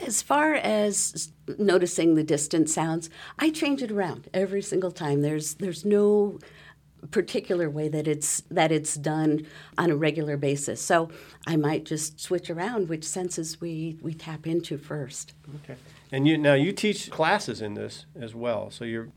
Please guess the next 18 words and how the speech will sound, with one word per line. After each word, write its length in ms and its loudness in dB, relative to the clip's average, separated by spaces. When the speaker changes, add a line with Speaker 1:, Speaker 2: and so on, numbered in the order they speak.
Speaker 2:
as 160 -8
much 220 4
of 80 -2
an 60 4
expert 320 2
as 120 -6
we 140 0
have 260 0
probably 280 -2
in 60 -6
Montana 460 -4
on 200 -6
this. 200 -8
So 120 0
how 200 4
far, 380 2
when 120 4
you, 120 2